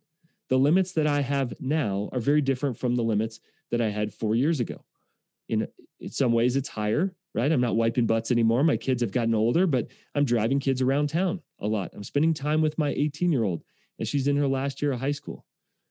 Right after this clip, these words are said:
I have different commitments, different priorities. My wife has some different career and calling opportunities that I wanna make sure I protect for her.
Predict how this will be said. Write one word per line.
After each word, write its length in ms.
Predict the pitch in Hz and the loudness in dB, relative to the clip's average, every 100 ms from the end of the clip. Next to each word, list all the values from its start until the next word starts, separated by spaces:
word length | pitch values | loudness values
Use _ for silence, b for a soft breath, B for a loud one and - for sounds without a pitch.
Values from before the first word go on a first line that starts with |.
| _ _ - | _ _ -6
I 120 | 123 | -2
have 380 | 143 143 104 107 | 0 0 -4 -2
different 440 | 175 190 170 120 | -2 0 0 -2
commitments, 500 | - 101 90 107 - | 0 0 0 -2 -4
different 500 | 117 127 208 190 151 | -2 0 2 0 -2
priorities. 560 | - 113 104 107 113 127 b b - | -2 0 2 2 0 -4 b b -2
My 120 | 147 | 0
wife 420 | 139 143 185 214 | 2 2 0 -2
has 200 | 131 123 | -4 -2
some 160 | 135 113 | -2 -2
different 480 | 110 120 - 127 b b b - | 0 -2 0 -2 b b b -4
career 480 | 127 117 123 143 | 0 2 2 2
and 120 | 147 107 | 0 -2
calling 400 | - 131 131 120 | -2 0 0 0
opportunities 640 | 113 123 98 113 120 160 | -2 -4 -4 -2 -2 0
that 80 | 131 | 0
I 40 | |
wanna 140 | 113 110 | 0 0
make 120 | 107 | 0
sure 160 | 123 | -2
I 60 | 110 | -2
protect 480 | - 101 - 117 - | -4 -8 -6 -8 -8
for 320 | - 110 104 | -6 -2 0
her. 220 | 101 120 | -2 -4